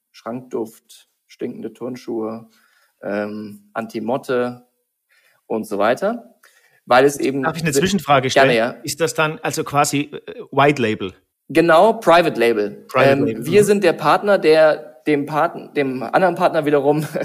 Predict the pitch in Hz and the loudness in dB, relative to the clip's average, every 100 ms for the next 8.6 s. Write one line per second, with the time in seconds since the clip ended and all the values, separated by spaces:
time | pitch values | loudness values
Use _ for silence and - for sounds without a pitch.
0 | - - 240 - 151 143 143 131 147 156 | -10 -10 -8 -2 4 4 4 2 2 2
1 | 127 127 - 120 - 135 127 165 175 175 | 0 -2 -8 -8 -4 -4 -2 -2 -4 -2
2 | 160 160 170 - _ _ _ 151 151 170 | 0 2 0 -6 _ _ _ -2 2 0
3 | 170 147 - 151 156 147 208 208 - 180 | 0 -2 -2 -4 -4 -4 -8 -8 -4 -4
4 | 240 - - - - 170 160 156 - 160 | -4 -8 -20 -20 -6 -6 -4 -8 -8 -8
5 | 160 160 147 156 131 117 117 - 151 143 | -6 -2 0 2 2 0 -4 -6 -6 -4
6 | 131 127 123 143 135 139 131 127 151 160 | -4 -4 -4 -4 -4 -6 -8 -8 -8 -8
7 | - 147 139 139 - 143 139 127 - - | -6 -2 -2 -2 -10 -6 -4 -6 -10 -12
8 | - 175 - 104 104 | -6 -6 -4 -6 -8